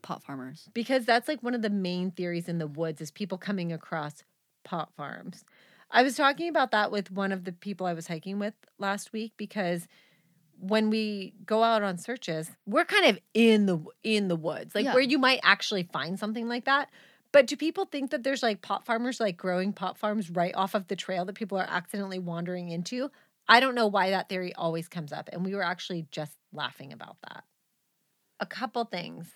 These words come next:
Speaker 2: Alpine Science did, like, a little thing on some of these sightings or theories.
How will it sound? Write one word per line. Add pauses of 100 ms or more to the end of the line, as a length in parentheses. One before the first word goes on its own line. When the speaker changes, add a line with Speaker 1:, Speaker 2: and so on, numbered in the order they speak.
(1040)
Speaker 2:
Alpine
Science
did,
like,
a
little (1300)
thing
on (140)
some
of
these (120)
sightings
or
theories.